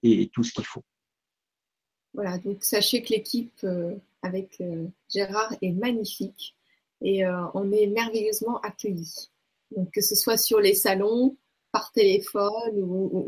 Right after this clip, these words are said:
Speaker 2: ou en stage aussi. Donc, euh, voilà. Belle découverte à vous tous.
Speaker 1: Merci d'être disponible. Merci en tout cas, Gwénoline.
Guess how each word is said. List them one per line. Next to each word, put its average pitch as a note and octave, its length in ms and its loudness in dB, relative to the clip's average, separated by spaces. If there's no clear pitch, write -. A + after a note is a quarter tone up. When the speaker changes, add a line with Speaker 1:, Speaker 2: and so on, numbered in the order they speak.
Speaker 2:
ou F#3+ 80 2
en F#3 100 4
stage G3 300 -6
aussi. G3+ 360 -4
Donc, E3 260 -6
euh, D3+ 220 -4
voilà. D#3+ 200 -6
Belle A3+ 180 6
découverte A#3 560 0
à G#3 80 0
vous F#3+ 120 -4
tous. - 280 -8
Speaker 1:
Merci C3 280 0
d'être B2 200 4
disponible. A2+ 500 4
Merci A#2+ 360 10
en G#2+ 60 10
tout A2 160 6
cas, A#2 180 8
Gwénoline. G2+ 640 10